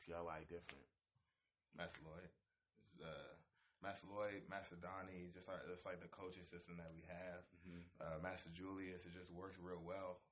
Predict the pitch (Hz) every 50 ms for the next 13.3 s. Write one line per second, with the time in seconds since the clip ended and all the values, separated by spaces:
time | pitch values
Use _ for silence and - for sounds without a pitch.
0 | _ - - 85 85 82 80 - _ _ _ _ _ _ _ _ _ _ _ _
1 | _ _ _ _ _ - 87 90 87 80 85 87 85 90 85 85 90 92 90 92
2 | 90 85 78 76 - - 82 82 80 78 78 78 73 73 85 92 92 - 90 85
3 | 92 90 85 95 87 - 85 87 - - 80 - - - 92 85 80 80 80 -
4 | - 85 85 82 80 87 85 85 90 87 - 92 90 87 85 82 82 - 87 87
5 | 87 87 - - - _ _ _ _ _ _ _ _ _ _ _ _ _ _ _
6 | _ - 90 87 87 87 85 82 82 82 82 80 - 80 82 85 85 85 85 82
7 | 85 85 82 80 80 85 87 87 87 85 85 82 82 - 87 80 - - 85 -
8 | 90 90 82 80 82 78 80 - - 87 87 85 82 80 80 78 73 71 - _
9 | _ - 80 73 73 - 76 78 78 76 - - 139 - - - 71 71 73 -
10 | 50 - - - - - 65 - - - - 69 71 80 82 - - - - 73
11 | 73 76 76 - - 67 67 71 - - _ _ _ _ _ _ _ _ _ _
12 | _ - - 82 90 87 82 82 80 80 78 82 85 87 92 90 95 95 95 98
13 | 101 101 92 87 85 82